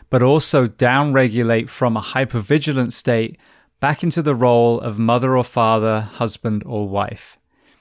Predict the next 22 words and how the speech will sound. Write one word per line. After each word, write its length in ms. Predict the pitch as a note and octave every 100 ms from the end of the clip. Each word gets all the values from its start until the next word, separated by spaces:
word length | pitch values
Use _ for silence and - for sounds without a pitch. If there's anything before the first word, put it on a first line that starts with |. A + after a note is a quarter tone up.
| _
Now, 120 | C3
there 200 | B2+ C#3+
are 40 | C#3
so 440 | - - D3 D#3+
many 400 | D3 D3 C#3 C3
other 340 | C3 C3 D3 -
applications 840 | C3+ C3+ C#3 - C3 B2 C3 A#2+
and 260 | - A#2+ G#2+
benefits 520 | B2+ C3+ B2+ B2+ -
from 180 | - A#2
this 160 | A2 -
software, 600 | - B2 - A#2 A2 G#2+
so 180 | - A2+
I 140 | A2+
urge 320 | C3+ C3+ D3
you 140 | E3 E3
to 80 | D3
go 380 | C3 A#2+ A#2+
and 280 | B2 B2 A2
listen 300 | C3 - D#3
to 180 | C#3 C3+
episode 640 | C3 C3 C3 - B2 A#2